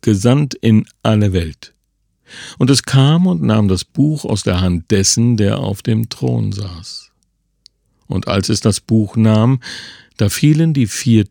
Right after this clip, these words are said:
Tiere und die vierundzwanzig Ältesten vor dem Lamm nieder. Jeder hatte eine Harfe und goldene Schalen voll Räucherwerk,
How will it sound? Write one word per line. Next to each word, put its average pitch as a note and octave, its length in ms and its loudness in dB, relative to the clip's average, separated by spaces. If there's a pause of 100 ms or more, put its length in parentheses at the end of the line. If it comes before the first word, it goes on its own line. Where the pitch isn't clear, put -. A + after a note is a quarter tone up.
Tiere C#3+ 500 0
und - 200 -4
die F#2+ 120 0
vierundzwanzig C3 960 -2
Ältesten A2 500 0
vor - 420 -4
dem A2+ 240 0
Lamm G2+ 460 0
nieder. D#2 420 -4 (920)
Jeder D#3+ 560 2
hatte - 320 -2
eine G2+ 340 2
Harfe D#2+ 560 -4
und E2+ 300 -6
goldene C3 500 2
Schalen G#2+ 640 0
voll - 540 -2
Räucherwerk, E2+ 800 0